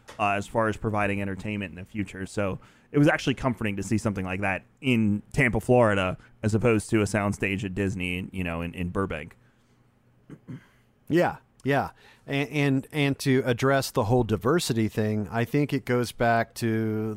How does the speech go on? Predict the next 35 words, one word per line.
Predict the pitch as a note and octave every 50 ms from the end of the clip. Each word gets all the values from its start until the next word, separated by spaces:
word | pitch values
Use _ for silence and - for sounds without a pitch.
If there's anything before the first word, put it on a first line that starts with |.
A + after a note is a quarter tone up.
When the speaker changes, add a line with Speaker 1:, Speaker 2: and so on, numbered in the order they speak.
| F#2 G#2+
Speaker 2:
the | A#2 A2+
writers | A2+ A2+ A#2 A#2 A2 A#2 A2+ - A2+
and | G#2+ G2+
creators | - A2+ A2 G#2+ G#2+ A#2 A#2+ A2 G#2+ G2+ F#2+ -
of | G#2+ F2+
these | E2 G#2 G2+ -
characters | - - A2 G#2+ G#2 G#2 - - G#2 F#2 F#2 F#2 - - - - - - - - - - - - - -
and | G2+ G#2 G#2 G#2
them | G#2 G2
fleshing | - A2+ A2 G2+ - A2+ G#2 G2+
that | G2+ G2
out | G2 G2 F#2+ G2 - _ -
at | A#2 A2+ A2 -
that | - G#2 G2+ -
level, | A2+ A2 A2 A2+ A2+ G2 F#2 F2+ G2
whether | G2 A2 A#2 A2 A#2 A2+
it | A2+ G#2
ends | B2+ B2+ B2+ A#2+ G2+
up | A#2+ A#2 A#2 - -
being | - B2 A#2+ A#2+ A#2+ A#2+ A#2 A2+ A2+ A2+ A2 G#2+
a | G#2+
person | - - A#2 A2+ - - G#2+
of | G#2+ F#2 -
color | - B2+ B2 A#2+ B2 B2 A#2+ A#2 - - - - - - - -
or | - F#2+ G2 G2+ G2+ G2+ G#2+ G#2 - _ -
someone | - - C3+ A#2+ A#2+ A#2 A#2
with | A#2 A#2
a | A2+
forehead | - - C#3+ D3+ D3+ C#3 C#3 C3 B2 G#2+
pros-, | - B2 A#2+ A2 - -
prosthetic | - - - A#2+ A2 - - - A#2+ A2+ G#2+ G#2+ G2+ -
or | G#2 G#2+ G2+
a | G2+ G#2
full-blown | - - B2 B2+ B2 A#2 G#2 A#2+ B2 A#2 A#2 A#2 A#2 A#2 A2+ A2 G#2 - _ _ _ _ -
creature. | - - D3+ E3 G3+ G3 - B2 A2 G#2 F#2+ G2+ -